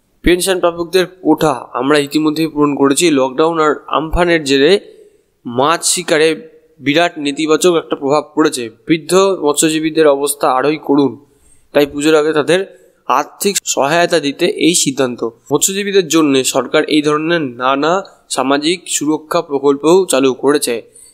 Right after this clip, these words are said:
যারা, যা রাজ্যের আর্থসামাজিক পরিস্থিতি উন্নয়নে একটি অনুঘটকের মতো কাজ করবে বলে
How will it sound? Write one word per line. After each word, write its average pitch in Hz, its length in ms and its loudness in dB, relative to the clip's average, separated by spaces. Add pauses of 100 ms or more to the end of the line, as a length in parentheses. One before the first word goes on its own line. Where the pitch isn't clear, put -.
(180)
যারা, 151 440 0 (340)
যা 143 420 2
রাজ্যের 135 800 -2 (280)
আর্থসামাজিক 180 840 -2 (840)
পরিস্থিতি 156 560 0
উন্নয়নে 165 600 4
একটি 170 280 0
অনুঘটকের 180 580 4
মতো 165 220 -2
কাজ 135 260 -4
করবে 147 220 0
বলে 151 280 2